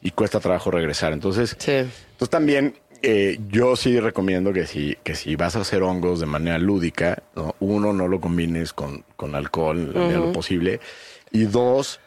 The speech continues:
Speaker 1: que no sean dosis muy, o sea,
Speaker 2: Muy, sí, muy altas.
Speaker 1: sí, no, o sea, museum dose, como decía, este, Terence McKenna, un gramo, gramo y medio, ¿no?
Speaker 2: Sí,
Speaker 1: O
Speaker 2: sí,
Speaker 1: sea,
Speaker 2: sí.
Speaker 1: no te mames con cuatro gramos en
Speaker 2: No,
Speaker 1: una
Speaker 2: no,
Speaker 1: boda,
Speaker 2: no, no, no,
Speaker 1: porque,
Speaker 2: no, no, no.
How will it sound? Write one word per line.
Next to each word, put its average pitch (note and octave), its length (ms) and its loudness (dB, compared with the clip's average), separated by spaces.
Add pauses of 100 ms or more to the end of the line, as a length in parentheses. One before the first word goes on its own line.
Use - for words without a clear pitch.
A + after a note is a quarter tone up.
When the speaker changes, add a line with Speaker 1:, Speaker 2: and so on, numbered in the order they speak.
(260)
Speaker 1:
que A#2 140 2
no A#2+ 540 2
sean A#2 560 0
dosis G#2 400 0
muy, G2+ 540 2
o F2+ 40 -4
sea, F#2 220 2
Speaker 2:
Muy, F3 400 4
sí, F#3 120 2
muy F3 160 4
altas. D#3+ 280 0
Speaker 1:
sí, G2 180 2
no, G2 220 0
o - 60 -10
sea, E2 200 0 (300)
museum A2 600 2
dose, G2 300 2
como D#2+ 260 -2
decía, E2+ 680 0
este, D2 480 -4
Terence F2+ 340 -2
McKenna, D#2+ 460 -2
un F2+ 80 0
gramo, F2 520 0
gramo E2+ 320 -2
y F#2 40 0
medio, F2+ 480 0
¿no? - 100 -8
Speaker 2:
Sí, C#3+ 60 0
Speaker 1:
O D3 100 0
Speaker 2:
sí, C#3 60 -6
Speaker 1:
sea, D3 140 0
Speaker 2:
sí. G2 60 0
Speaker 1:
no A2 180 0
te - 80 0
mames G2 440 0
con E2+ 140 -4
cuatro F#2 320 0
gramos F2+ 420 0
en D#3 60 0
Speaker 2:
No, F#3+ 240 4
Speaker 1:
una G#3+ 120 2
Speaker 2:
no, A3 60 2 (140)
Speaker 1:
boda, D#3+ 120 4
Speaker 2:
no, D#3 60 0
no, D3+ 120 0
no, C#3+ 80 0
Speaker 1:
porque, C#3 200 0
Speaker 2:
no, C3 80 0
no, B2+ 80 0 (100)
no. B2 60 -6